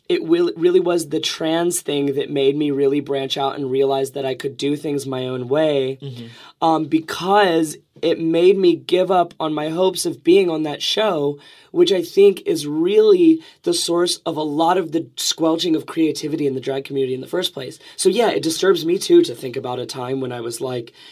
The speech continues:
Speaker 1: trying to base my look off of what would make someone else happy or make me more marketable.
Speaker 2: Right.
Speaker 1: Um, but it's an impulse that a lot of drag queens fall into because we all want success, and that's what drag queens think that success is.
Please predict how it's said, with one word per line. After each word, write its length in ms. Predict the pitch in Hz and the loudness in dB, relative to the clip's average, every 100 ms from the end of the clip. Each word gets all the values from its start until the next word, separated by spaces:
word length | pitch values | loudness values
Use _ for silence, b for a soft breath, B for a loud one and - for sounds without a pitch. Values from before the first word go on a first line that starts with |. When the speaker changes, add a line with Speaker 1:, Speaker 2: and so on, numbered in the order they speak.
| B | B
Speaker 1:
trying 380 | - 160 143 147 | -4 -2 0 -2
to 100 | 147 | -4
base 260 | 131 127 135 | -2 -4 -4
my 120 | 131 | -6
look 260 | 127 135 | -4 -6
off 160 | 135 127 | -6 -6
of 140 | 135 | -4
what 180 | 127 135 | -2 -2
would 160 | 139 127 | -2 -4
make 180 | 127 123 | -6 -6
someone 300 | 135 135 131 | -6 -6 -6
else 160 | 127 | -8
happy 320 | 131 143 139 135 | -4 -4 -2 -2
or 80 | |
make 220 | 131 123 131 | -2 -6 -4
me 80 | |
more 220 | 131 127 123 | -4 -6 -6
marketable. 560 | 131 170 143 127 127 | -6 -4 -4 -4 -4
Speaker 2:
Right. 180 | 117 104 B B B _ | -6 -12 B B B _
Speaker 1:
Um, 580 | 170 165 151 143 139 131 b b b - 131 - | 0 2 2 -2 -4 -10 b b b -20 -8 0
but 460 | 185 190 180 - - | 2 4 2 -4 -4
it's 180 | 170 165 | -4 -2
an 100 | 160 190 | -2 -2
impulse 400 | 185 190 185 - | -4 -2 -2 -2
that 120 | 160 | -4
a 60 | |
lot 180 | 156 160 | -2 -2
of 60 | 160 | -4
drag 260 | 156 165 | -6 -6
queens 240 | 160 165 156 | -4 -4 -4
fall 220 | 156 156 | -6 -4
into 320 | 175 190 175 | -4 0 0
because 300 | 165 175 151 | 0 -2 -2
we 100 | 165 | -2
all 240 | - 165 170 | 0 0 0
want 200 | 180 - | -2 -4
success, 520 | 214 - 185 160 - | -8 -6 -4 -4 -6
and 180 | 147 147 | -8 -8
that's 160 | 147 | -6
what 120 | 160 - | -8 -8
drag 260 | 147 147 | -8 -8
queens 340 | - 151 143 - | -6 -8 -8 -6
think 320 | - 151 - | -4 -4 -4
that 160 | - - | -12 -12
success 500 | 131 - 139 127 - | -14 -12 -12 -12 -14
is. 720 | 139 160 - - - - - | -8 -6 -6 -12 -16 -20 -20